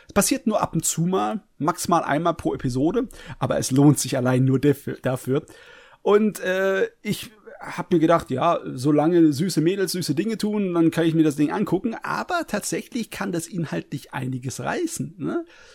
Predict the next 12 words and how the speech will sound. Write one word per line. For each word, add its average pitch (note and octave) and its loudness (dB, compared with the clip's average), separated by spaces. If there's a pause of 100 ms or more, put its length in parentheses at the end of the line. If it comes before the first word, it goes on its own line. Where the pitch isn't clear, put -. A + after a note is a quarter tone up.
(380)
Es - -2
ist F3 -2
zwar E3+ 0
ein D#3 2
bisschen D#3 0
vorhersehbar, C3+ 0
aber C3+ 0
ich, D3 -2
ich - -4
mag B2 -2
die A#2+ -6
Charaktere, C3 -2